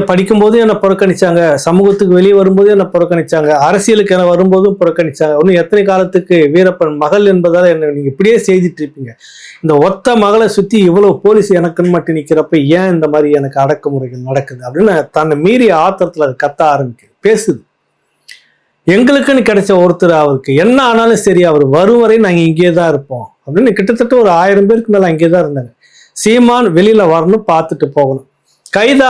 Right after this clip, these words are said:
அது என்ன தெரிஞ்சுக்கிட்டு நாங்க போறோம், அது வரைக்கும் நகர மாட்டோம்னு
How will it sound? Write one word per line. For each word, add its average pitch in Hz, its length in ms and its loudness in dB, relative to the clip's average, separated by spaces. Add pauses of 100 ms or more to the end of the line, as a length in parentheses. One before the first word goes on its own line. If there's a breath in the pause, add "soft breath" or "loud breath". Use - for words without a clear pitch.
(100)
அது 180 140 2 (100)
என்ன 208 140 2 (180)
தெரிஞ்சுக்கிட்டு 202 560 2
நாங்க 147 140 -2 (100)
போறோம், 147 200 0
அது 143 120 0
வரைக்கும் 160 280 0
நகர 165 300 0
மாட்டோம்னு 156 320 0